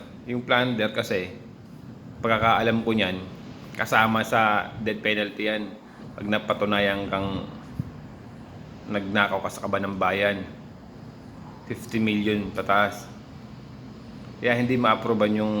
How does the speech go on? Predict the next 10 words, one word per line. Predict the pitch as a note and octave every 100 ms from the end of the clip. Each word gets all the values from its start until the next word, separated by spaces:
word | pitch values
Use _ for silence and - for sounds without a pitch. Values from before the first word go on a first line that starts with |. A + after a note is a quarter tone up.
| G2+
ano, | G#2 A2 A2+ -
death | G#2 -
penalty | G#2 G2+ G2
sa | G#2+
Pilipinas. | G#2 F#2+ G2+ G#2 G#2
Kaya | - G#2
hindi | A2+ E3
maubos | E3+ D#3 D#3+ D3 B2 - - - - - - - - - - - -
ang, | G#2+ G#2+ A2+
ah, | A2 A2 G#2+ G#2